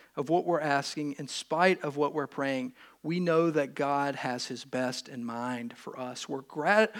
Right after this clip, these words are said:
we're grateful even before God moves. We're grateful to begin prayer.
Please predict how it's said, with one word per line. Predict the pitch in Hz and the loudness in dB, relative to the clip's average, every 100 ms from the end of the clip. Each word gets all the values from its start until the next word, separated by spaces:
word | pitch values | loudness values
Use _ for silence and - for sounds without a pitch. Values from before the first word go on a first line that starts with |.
| - - | -2 6
we're | 202 | 6
grateful | - 196 214 240 233 - 247 226 220 | 6 8 10 10 4 0 2 4 4
even | 202 180 190 | 4 4 2
before | 165 - - 156 156 | 0 -2 0 2 2
God | 139 135 131 127 | 4 4 4 2
moves. | 120 107 - - - _ _ _ _ _ _ _ _ _ _ _ _ - | -6 -8 -14 -18 -18 _ _ _ _ _ _ _ _ _ _ _ _ -6
We're | 160 | -6
grateful | 147 185 202 214 - 185 160 143 _ - | 4 8 8 6 0 2 2 0 _ -8
to | - | -4
begin | 135 135 127 - 151 135 107 107 - - | 0 0 -2 2 4 4 2 -6 -20 -16
prayer. | - 107 - | -12 -12 -14